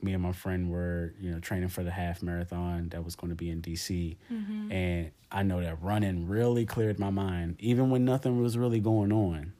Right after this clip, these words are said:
Speaker 1: Like, nothing tr-, traumatic or depressing or just, I mean, even if, as far as just having a bad day at work,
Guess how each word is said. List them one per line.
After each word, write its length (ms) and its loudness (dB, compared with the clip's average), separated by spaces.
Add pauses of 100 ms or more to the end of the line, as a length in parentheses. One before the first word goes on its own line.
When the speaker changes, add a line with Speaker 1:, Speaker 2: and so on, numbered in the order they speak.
(100)
Speaker 1:
Like, 280 -4
nothing 420 6
tr-, 160 -2 (480)
traumatic 840 2
or 320 -4 (200)
depressing 800 -2
or 160 -2
just, 260 -6 (640)
I 60 6
mean, 140 10
even 180 10
if, 120 4 (460)
as 180 -2
far 340 6
as 260 2 (220)
just 180 -4
having 240 0
a 80 -2
bad 320 -2
day 140 0
at 100 -2
work, 380 -2